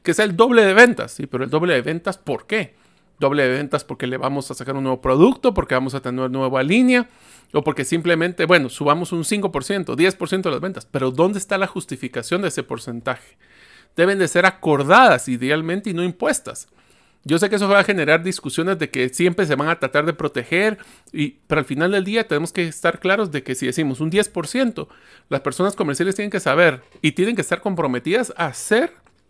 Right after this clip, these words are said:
ese trabajo adicional para generar ese diez por ciento. Si no, solo van a poner quince por ciento de incremento de ventas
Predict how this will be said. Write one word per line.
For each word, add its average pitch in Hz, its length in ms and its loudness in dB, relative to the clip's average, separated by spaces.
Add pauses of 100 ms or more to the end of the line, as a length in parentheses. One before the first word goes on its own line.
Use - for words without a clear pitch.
(380)
ese 151 300 -2
trabajo 139 560 2
adicional 160 720 -2
para 208 180 -4
generar 143 280 -2
ese 143 140 -4
diez 127 120 -4
por - 160 -12
ciento. 311 260 -2 (340)
Si - 180 -4
no, 285 120 0
solo 320 180 0
van 269 120 2
a 277 80 0
poner 220 360 0
quince 269 300 2
por 180 180 -4
ciento 196 360 -4
de 147 80 0
incremento 156 460 -2
de 185 100 4
ventas 285 420 -2